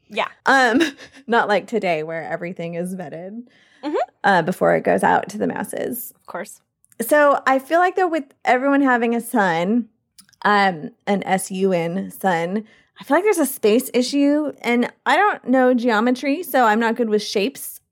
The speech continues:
Speaker 2: or three D shapes such as spheres. But I
Speaker 1: Mm-hmm.
Speaker 2: do believe that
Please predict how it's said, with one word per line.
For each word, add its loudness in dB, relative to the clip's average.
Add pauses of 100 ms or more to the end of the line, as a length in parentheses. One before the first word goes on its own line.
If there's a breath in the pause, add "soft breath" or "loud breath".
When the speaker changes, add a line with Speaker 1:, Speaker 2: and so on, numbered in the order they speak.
(200)
Speaker 2:
or 4
three -4
D -4
shapes 0
such -4
as -4
spheres. -2 (500 loud breath)
But 4
I 4 (300)
Speaker 1:
Mm-hmm. 0
Speaker 2:
do 2
believe 0
that 4